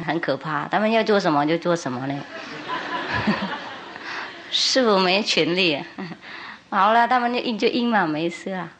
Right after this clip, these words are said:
我回去再看看。嗯，不过释迦牟尼佛也不是每次都传观音法门的，他是传很，很稀有的时间的，也是对了，并不是说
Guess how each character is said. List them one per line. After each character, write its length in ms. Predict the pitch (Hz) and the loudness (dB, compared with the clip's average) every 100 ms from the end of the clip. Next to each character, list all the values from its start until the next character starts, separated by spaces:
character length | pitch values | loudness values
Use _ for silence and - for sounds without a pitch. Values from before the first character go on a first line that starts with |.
| _ | _
我 260 | 180 208 202 | -6 -4 -4
回 140 | 208 | -4
去 160 | 196 214 | -4 -2
再 160 | 208 | 0
看 220 | 202 196 | 0 -4
看。 200 | 190 185 175 _ | -4 -8 -10 _
嗯， 220 | 185 196 226 - - - - - | -6 -6 -6 -12 -18 -20 -8 0
不 100 | 269 | 4
过 320 | 277 269 262 | 6 6 4
释 180 | 262 254 | 2 2
迦 120 | 240 | 4
牟 160 | 240 | 4
尼 100 | 240 | 2
佛 240 | 226 175 180 | 2 2 4
也 100 | 160 | 2
不 220 | - 254 | 2 0
是 160 | 247 269 | 2 2
每 240 | 202 165 | 4 2
次 180 | 165 226 | 2 2
都 140 | 208 | 2
传 240 | 202 160 151 | 2 0 2
观 180 | 165 | 2
音 160 | 165 170 | 2 0
法 160 | 165 127 | 0 -2
门 220 | 127 135 | -4 -6
的， 160 | 143 - | -6 -6
他 220 | 190 185 | -4 -4
是 180 | 170 208 | -4 -8
传 280 | - 131 | -4 -4
很， 260 | 143 143 127 - - - _ - | -4 -6 -8 -10 -20 -20 _ -8
很 180 | 160 160 | -2 -2
稀 280 | - 226 | 0 2
有 240 | 165 120 120 | 2 2 0
的 200 | 110 - - | -4 -8 -12
时 260 | - - 110 | -14 -10 -8
间 300 | 139 131 117 | -4 -2 -4
的， 100 | 107 | -8
也 180 | - 135 | -8 -8
是 160 | - | -8
对 240 | 151 156 127 | -4 -4 -4
了， 180 | 107 - - | -10 -14 -6
并 200 | 151 143 | -2 -2
不 100 | 143 | -2
是 180 | 156 | -4
说 300 | 143 151 135 | -6 -4 -6